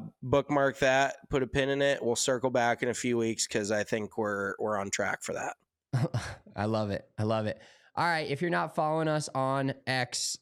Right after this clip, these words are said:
Speaker 2: formerly Twitter, or Instagram, follow us on Instagram at Big Drive Energy Pod, on Twitter at Big Drive Energy, on TikTok at Big Drive Energy as well. Make sure you're checking out our pod on the YouTube. You get to see our beautiful faces.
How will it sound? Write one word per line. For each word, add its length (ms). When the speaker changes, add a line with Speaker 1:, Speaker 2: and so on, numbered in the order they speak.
Speaker 2:
formerly 480
Twitter, 500
or 360
Instagram, 640
follow 200
us 100
on 80
Instagram 460
at 100
Big 160
Drive 220
Energy 260
Pod, 400
on 340
Twitter 400
at 320
Big 280
Drive 320
Energy, 440
on 160
TikTok 520
at 120
Big 160
Drive 260
Energy 380
as 220
well. 360
Make 140
sure 160
you're 60
checking 280
out 160
our 100
pod 320
on 220
the 100
YouTube. 420
You 80
get 100
to 80
see 180
our 100
beautiful 380
faces. 640